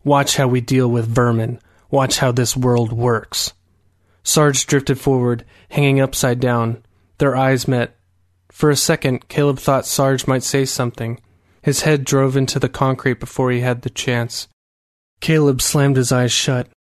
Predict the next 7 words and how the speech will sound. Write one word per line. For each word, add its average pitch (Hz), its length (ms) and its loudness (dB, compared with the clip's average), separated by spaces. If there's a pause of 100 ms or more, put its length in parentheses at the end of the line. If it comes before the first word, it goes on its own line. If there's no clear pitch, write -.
(240)
"No, 175 380 4 (140)
no, 196 360 4 (100)
no." 196 420 6 (760)
Dad 151 300 2
gripped 143 260 0
his 131 100 2
shoulder. 120 460 0